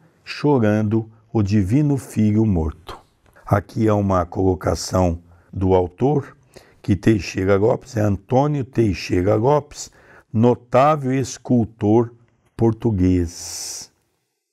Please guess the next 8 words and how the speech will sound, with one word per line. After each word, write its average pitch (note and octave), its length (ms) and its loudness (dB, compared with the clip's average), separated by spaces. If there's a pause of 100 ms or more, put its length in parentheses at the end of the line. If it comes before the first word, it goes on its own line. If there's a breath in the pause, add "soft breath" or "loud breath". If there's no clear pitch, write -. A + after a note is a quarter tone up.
(160)
Então C#3+ 140 0
aqui D3+ 180 -2
nós E3+ 300 0
vemos, G2+ 460 0
né, A#2 300 0 (420 soft breath)
que - 80 2
as A2+ 120 2
pessoas C3 920 -2